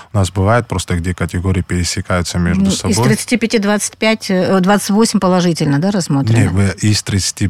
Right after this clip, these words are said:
Speaker 1: пяти заявлений в
Speaker 2: Так.
Speaker 1: категорию пятеро и более, у нас в остатке осталось около двадцати двух, двадцати трех заявлений на сегодняшний
Speaker 2: А.
Speaker 1: день.
Speaker 2: Мгм.
Speaker 1: Э, так как в данной категории максимальная выплата, то есть постоянно предусмотренная. И,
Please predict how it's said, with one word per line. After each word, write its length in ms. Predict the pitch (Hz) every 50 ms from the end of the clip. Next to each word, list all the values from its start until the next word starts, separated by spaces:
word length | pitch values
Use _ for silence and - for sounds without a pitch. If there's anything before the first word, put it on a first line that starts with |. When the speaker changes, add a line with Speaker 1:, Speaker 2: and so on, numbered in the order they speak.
| _ _
Speaker 1:
пяти 260 | - 98 87 - 104
заявлений 560 | 95 85 - 90 87 90 85 87 95 92 92 85
в 60 | -
Speaker 2:
Так. 140 | - 90 82
Speaker 1:
категорию 340 | - 82 87 92 87 85
пятеро 420 | - - 90 87 82 - 87 - 87
и 80 | 90
более, 480 | 90 95 98 120 156 175 165 123 95 85 - - - - - -
у 20 |
нас 160 | 104 107 107 -
в 80 | -
остатке 460 | - - - - 123 127 127 - -
осталось 300 | 82 - - 107 104 95
около 200 | 98 92 - 92
двадцати 380 | 85 87 90 87 85 - - 98
двух, 220 | 87 - 107 117
двадцати 340 | 110 - 87 85 - - 92
трех 240 | - - 90 87 82
заявлений 480 | 87 87 82 85 85 82 85 82 80 80
на 120 | 80 78
сегодняшний 600 | 80 - - 90 87 85 87 90 82 78 80 85
Speaker 2:
А. 20 |
Speaker 1:
день. 220 | 80 87 85 82 80 - - - - - - - -
Speaker 2:
Мгм. 100 | - 92
Speaker 1:
Э, 340 | 87 98 98 92 90 87 87 - _
так 180 | - - 101 98
как 220 | - 104 98 -
в 40 | 101
данной 300 | 87 101 107 107 107 98
категории 440 | - - 87 - 95 95 113 123 123
максимальная 680 | 101 98 92 85 - - - 101 98 95 98 95 92
выплата, 540 | 85 87 85 78 - 82 78 _ - 82 76 - - _
то 120 | - 85 85
есть 160 | 82 - -
постоянно 440 | _ - - - - 90 85 82 80
предусмотренная. 1000 | - 92 80 82 - - - 92 85 80 - - 85 82 82 82 85 85 82 80
И, 680 | 92 90 90 87 90 87 87 87 87 87 87 85